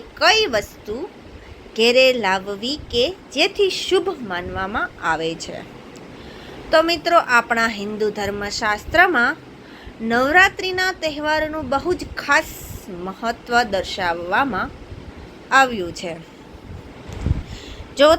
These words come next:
તમે ઈચ્છતા હો કે માતાજીની કૃપા પોતાના પરિવાર ઉપર હંમેશા બની રહે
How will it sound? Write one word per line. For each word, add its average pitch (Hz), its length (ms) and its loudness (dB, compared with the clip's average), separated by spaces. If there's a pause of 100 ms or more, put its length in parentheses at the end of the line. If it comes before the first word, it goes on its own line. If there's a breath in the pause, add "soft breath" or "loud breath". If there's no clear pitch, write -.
તમે 320 300 2 (320)
ઈચ્છતા 277 540 2
હો 277 240 4
કે 302 220 -2
માતાજીની 294 760 -2
કૃપા 294 420 0 (100)
પોતાના 320 680 2
પરિવાર 254 500 4
ઉપર 240 280 0
હંમેશા 233 800 0
બની 381 300 0
રહે 247 320 0